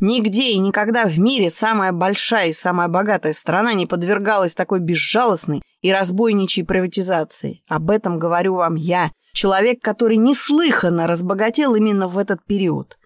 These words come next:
Кто смог, тот сделал свое состояние. Кто не смог, на каждого удачливого приходился десяток неудачников. Они в основном лежат на кладбищах. Почти никто не выжил.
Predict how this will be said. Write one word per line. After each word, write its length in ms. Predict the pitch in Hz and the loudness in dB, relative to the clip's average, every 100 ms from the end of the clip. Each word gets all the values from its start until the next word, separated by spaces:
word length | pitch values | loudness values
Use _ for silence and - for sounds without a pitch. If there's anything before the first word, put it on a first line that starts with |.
| _ _ | _ _
Кто 200 | - 226 | -4 -2
смог, 420 | 226 285 339 - - | 2 2 2 -4 -8
тот 180 | - 170 | -4 -4
сделал 320 | 170 240 254 | 0 0 0
свое 320 | 226 165 175 190 | -2 -2 -2 -2
состояние. 800 | 196 - 180 165 147 151 170 - _ _ _ _ | -6 -4 -4 -2 -4 -6 -8 -14 _ _ _ _
Кто 220 | - 320 320 | -4 0 2
не 140 | 302 | 2
смог, 460 | - 311 359 - - _ _ _ - | 2 2 2 -2 -18 _ _ _ -4
на 140 | 254 | -2
каждого 420 | 302 381 285 277 269 | 0 0 0 2 2
удачливого 580 | 254 294 - 262 247 | 2 0 0 0 0
приходился 640 | 226 226 - 214 247 - 214 | 0 -2 0 0 0 0 -2
десяток 480 | 196 - 226 214 196 | -4 -4 -4 -4 -2
неудачников. 800 | 202 190 196 - 156 - - - _ | -2 0 -2 -2 -4 -4 -10 -14 _
Они 240 | - 190 277 | -2 0 2
в 40 | |
основном 440 | 240 185 175 160 156 | 0 -2 0 -2 -4
лежат 300 | 160 214 214 | -4 -2 -2
на 100 | 170 | -4
кладбищах. 800 | 156 156 151 151 - 165 - _ - | -2 -4 -4 -4 -4 -8 -12 _ -4
Почти 320 | 170 - 202 | -4 -2 0
никто 300 | 208 - 233 | 0 0 0
не 180 | 226 208 | 2 0
выжил. 440 | 170 220 147 131 | 0 0 -2 -8